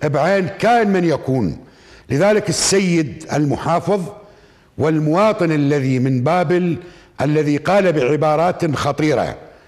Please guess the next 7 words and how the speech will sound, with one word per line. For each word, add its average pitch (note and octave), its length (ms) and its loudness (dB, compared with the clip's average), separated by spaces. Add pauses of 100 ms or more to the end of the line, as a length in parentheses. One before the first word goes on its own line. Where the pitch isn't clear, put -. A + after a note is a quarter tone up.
(300)
أنه G#2+ 260 0
الآن E3+ 540 0 (580)
في C3+ 260 -2
بابل F#3+ 640 2 (680)
تساوم E3+ 920 0 (200)
نساء D#3+ 480 0
الشهداء، F#2 560 -4